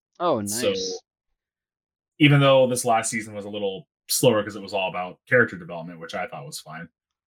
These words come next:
Speaker 2: Um, plus the, the opening scene with Alucard talking to the dolls as if they were his friends was
Speaker 1: Hmm.
Speaker 2: perfect.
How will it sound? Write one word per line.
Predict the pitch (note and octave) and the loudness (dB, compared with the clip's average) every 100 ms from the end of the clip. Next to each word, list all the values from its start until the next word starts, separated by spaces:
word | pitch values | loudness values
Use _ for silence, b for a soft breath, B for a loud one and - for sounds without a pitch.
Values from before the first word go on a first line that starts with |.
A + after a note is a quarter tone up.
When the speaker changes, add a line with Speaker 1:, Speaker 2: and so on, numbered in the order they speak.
| _ _ _ _ _ _ _ _ _ _ _ _ _ _ - | _ _ _ _ _ _ _ _ _ _ _ _ _ _ -6
Speaker 2:
Um, | E2+ E2+ | -4 0
plus | - A#2 - | 4 4 4
the, | A2 G2 F2 | 0 -2 -2
the | G2+ | 0
opening | A2 G#2+ F#2+ | 0 0 -6
scene | G2+ G2 | -6 -6
with | F#2 | 0
Alucard | F#2 F#2 F#2+ F2 E2+ | 0 0 -4 -8 -6
talking | G2+ F2+ F#2+ F2+ F2+ - | -6 -6 -6 -14 -14 -8
to | F#2 F2 F2+ | -8 -8 -12
the | F2+ | -10
dolls | E2+ F2+ F2 E2 E2 - - - F#2+ | -4 -2 -2 -4 -4 -4 -6 -10 -10
as | E2+ E2+ | -8 -8
if | E2+ - | -10 -12
they | E2+ | -12
were | E2+ E2 E2 - | -10 -12 -16 -14
his | F2 - | -12 -10
friends | F#2 E2 E2+ | -10 -10 -12
was | E2+ E2 B2+ - - _ - | -10 -6 -6 -6 -14 _ -16
Speaker 1:
Hmm. | - _ _ _ | -16 _ _ _
Speaker 2:
perfect. | - F2+ F#2 F2+ - - | -4 -4 -4 -10 -8 -10